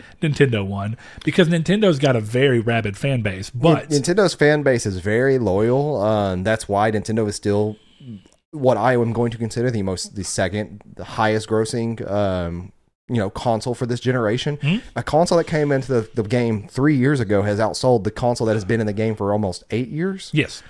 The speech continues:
Speaker 2: So
Speaker 1: Well, seven, but yeah.
Speaker 2: Well, yeah. Um, so that's, that's just one of those things that,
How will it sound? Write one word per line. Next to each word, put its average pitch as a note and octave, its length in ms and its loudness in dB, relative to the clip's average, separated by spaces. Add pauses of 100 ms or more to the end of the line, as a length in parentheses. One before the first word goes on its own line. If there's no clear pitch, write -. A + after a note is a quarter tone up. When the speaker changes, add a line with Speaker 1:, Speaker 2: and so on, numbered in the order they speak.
(120)
Speaker 2:
So C#3+ 380 6 (220)
Speaker 1:
Well, B2+ 80 -4
seven, G2 380 -2 (140)
but A2 120 -4
yeah. G2+ 120 -4
Speaker 2:
Well, C#3+ 100 6
yeah. F#2 260 -2 (320)
Um, G2 680 4
so D#3+ 140 0
that's, D#3+ 240 4
that's D#3+ 220 0
just G3+ 120 -6
one E3+ 120 0
of D#3+ 60 4
those C#3 160 2
things B2+ 360 0
that, G#2+ 380 -2